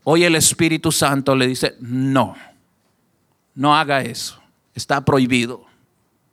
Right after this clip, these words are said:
está prohibido. Y yo siempre he creído que el que le habló no fue Samuel, fue el Samuel que él quiso ver.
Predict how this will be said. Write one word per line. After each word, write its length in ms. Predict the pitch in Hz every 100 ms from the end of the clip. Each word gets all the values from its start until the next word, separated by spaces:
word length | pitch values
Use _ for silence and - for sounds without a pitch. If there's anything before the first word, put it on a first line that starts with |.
| _ _ _ _ _ _ _ _ _
está 280 | - - 131
prohibido. 560 | - 123 120 117 98 _ _ _ _ _ _ _ _ _ _ _ _ - _ _ _ - - _ _
Y 200 | 139 127
yo 140 | 151
siempre 340 | 160 185 180 185
he 40 |
creído 400 | 180 175 170 156
que 80 | 151
el 100 | 143
que 140 | 147
le 100 | 143
habló 320 | 135 135 147
no 140 | 147 139
fue 180 | - 135
Samuel, 480 | - 127 117 104 - - -
fue 260 | - 143
el 120 | 156
Samuel 580 | - - 131 139 156 147
que 380 | - 127 127 175
él 180 | 165 -
quiso 380 | - 107 113 -
ver. 200 | 101